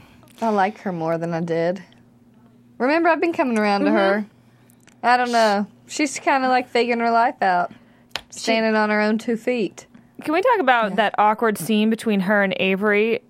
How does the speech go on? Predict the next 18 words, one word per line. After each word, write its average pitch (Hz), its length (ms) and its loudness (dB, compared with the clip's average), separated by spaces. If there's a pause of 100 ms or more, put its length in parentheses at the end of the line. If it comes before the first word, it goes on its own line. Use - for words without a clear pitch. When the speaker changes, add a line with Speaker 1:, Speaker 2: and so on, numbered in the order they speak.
Speaker 2:
having 196 360 2
brunch 202 420 0
together 240 380 2 (160)
and 214 160 0
how 202 200 0
the 196 120 0
lack 190 360 0
of 220 160 -4
chemistry 226 520 -2
was, 214 260 0
like, 185 360 -2
sickening 233 760 -4
and 190 220 -2
<laughs> - 0 -
gross? 214 340 -4 (200)
I 226 360 -2
was - 240 -8
like, - 220 -2